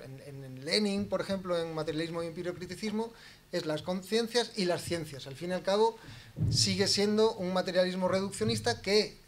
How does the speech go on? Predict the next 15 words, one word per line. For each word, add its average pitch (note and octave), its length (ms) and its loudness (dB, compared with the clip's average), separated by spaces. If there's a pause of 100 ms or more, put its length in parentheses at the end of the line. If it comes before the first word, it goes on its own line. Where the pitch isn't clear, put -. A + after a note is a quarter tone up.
distingue E3 760 -4 (500)
tres F#3 380 0
dimensiones F#3+ 560 0
del G3+ 140 -2
ser, D4 220 0 (100)
por E3+ 120 -2
ejemplo, G#3+ 440 -4
pues - 140 -8
la C#3+ 120 -2
física, F3 680 0 (320)
la F3+ 160 2
psíquica F3+ 540 0
y F#3+ 80 -6
la E3+ 300 -2
eidética. A3+ 720 0